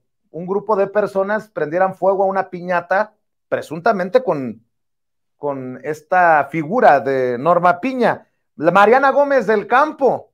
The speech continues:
la diputada federal del pan, sobrina de Margarita Zavala y de Felipe Calderón,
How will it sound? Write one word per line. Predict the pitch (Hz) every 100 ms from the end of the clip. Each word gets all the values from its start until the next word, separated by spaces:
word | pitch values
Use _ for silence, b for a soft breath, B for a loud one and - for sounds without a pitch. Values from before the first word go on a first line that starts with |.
| -
la | 160 190
diputada | 208 185 196 233 262
federal | 254 208 190 208 240
del | 226 180
pan, | - 180 185 254 - _ _ _
sobrina | - 180 190 240 240
de |
Margarita | 180 165 160 185 226
Zavala | 196 165 196 233
y |
de | 185
Felipe | - 160 190 202 -
Calderón, | 165 156 147 170 254